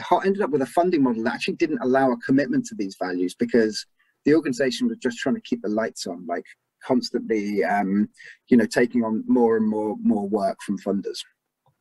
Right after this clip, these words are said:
And the, there's a, there's a tension when you walk the line between dual commitments to open community software data, you know, so the, I guess the, the, the,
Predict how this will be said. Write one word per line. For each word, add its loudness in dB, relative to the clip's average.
And 6
the, 4
there's 4
a, -6
there's 0
a 0
tension 0
when 2
you 0
walk 0
the 0
line 0
between 0
dual 0
commitments 0
to -2
open 2
community 2
software -2
data, 0
you 2
know, -2
so -2
the, 2
I 2
guess -2
the, 2
the, -2
the, -2